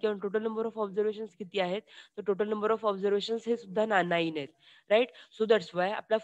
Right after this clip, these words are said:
जो formula आहे, summation of एक्सआय divided by n is equal to काय मिळणार आहे? फोर्टी फाय divided by n. Okay, ह्या ठिकाणी आपल्याला दिलेलं आहे फोर्टी फाय divided by n दिले. त्यामुळे आपला x bar किती मिळाला आहे आपल्याला? तर फाईव्ह हा आपल्याला x bar मिळालेला आहे.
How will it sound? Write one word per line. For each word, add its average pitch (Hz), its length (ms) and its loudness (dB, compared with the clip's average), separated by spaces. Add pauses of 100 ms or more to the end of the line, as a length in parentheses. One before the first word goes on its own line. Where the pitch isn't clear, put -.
जो 233 80 2 (100)
formula 208 440 4
आहे, 175 280 4 (500)
summation 208 380 6
of 226 80 4 (120)
एक्सआय 208 320 2
divided 190 360 6
by 175 220 4 (100)
n 196 120 6 (120)
is 196 60 -4
equal 190 300 -2
to 208 60 2
काय 208 220 4
मिळणार 196 300 2
आहे? 208 220 0 (120)
फोर्टी 185 300 -2
फाय 190 240 2
divided 160 440 0
by 196 180 2 (120)
n. 147 160 -2 (340)
Okay, 175 200 -10
ह्या 220 200 2
ठिकाणी 190 340 4
आपल्याला 180 260 -2
दिलेलं 160 300 -4
आहे 156 100 -6
फोर्टी 165 240 -6
फाय 190 180 -2
divided 156 400 -2
by 190 140 -4 (480)
n 175 140 0
दिले. 143 220 -6 (300)
त्यामुळे 190 220 0
आपला 214 300 0
x 185 220 -4
bar 220 240 4
किती 226 160 -6
मिळाला 202 320 0
आहे 202 60 2
आपल्याला? 202 380 -6 (440)
तर 226 120 4
फाईव्ह 202 440 0
हा 190 140 -2
आपल्याला 190 400 -6 (360)
x 175 200 0
bar 160 220 4
मिळालेला 135 440 -6
आहे. 135 160 -20